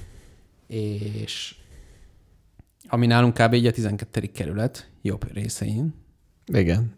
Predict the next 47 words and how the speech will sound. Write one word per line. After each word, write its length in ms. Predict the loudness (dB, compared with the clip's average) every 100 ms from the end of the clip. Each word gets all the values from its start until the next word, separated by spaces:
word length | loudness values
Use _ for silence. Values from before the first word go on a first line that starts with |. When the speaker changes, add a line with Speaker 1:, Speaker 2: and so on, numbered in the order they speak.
| _
Speaker 1:
Tehát 200 | 0 4
nagyjából 500 | 4 4 2 2 -2
a, 200 | -2 -4 -6 -8 -10
a, 180 | -6 -4
ott 240 | -4 -4 -2
az 100 | -2
a 60 |
legolcsóbb, 440 | -2 -2 -4 -4 -4
ami 120 | -4
nálunk 320 | -6 -8 -10
a 40 |
legdrágább. 480 | -10 -10 -10 -12 -12 -14 _ _ _ _ -14
Nagyjából. 640 | -12 -12 -12 -12 -12 -14 _ _ _ _ -20 _ _ -20 _ -6
Ez 200 | -6 -4
egy 80 |
kis 220 | -8 -10 -8
nehezítés. 500 | -8 -8 -12 -4 2
Speaker 2:
Hát 100 | 6
de 100 | 6
mondtad, 400 | 4 2 -2 0
hogy 160 | 2
jók 240 | 2 2 0
a 60 |
vonatok. 600 | 0 0 0 -2 -6 -10 -16 -6
Akkor 520 | 0 0 0 0 0 -2 -8 _ -20 -20 -20 -20 _
Speaker 1:
Igen, 420 | 0 2 0 0 0
ö, 200 | 0 2
van 180 | 0 0
is 100 | -2
kollégám, 360 | -4 -4 -4
aki 180 | -6 -8
azt 140 | -12 -10
javasolja, 380 | -10 -8 -6
hogy 120 | -6 -6
miért 160 | -6 -4
nem 100 | -2
megyek 260 | -2 -4
ki 140 | -6 -4
oda, 440 | -2 0 0 -2 -2
ő 200 | -2 0
a 60 |
nem 140 | -2 -4
tudom, 260 | -8 -8
hol 120 | -6
lakik. 380 | -6 -8 -12 -14 -10
Speaker 2:
Szép 380 | 2 4 4
rét. 420 | 2 2 0 -8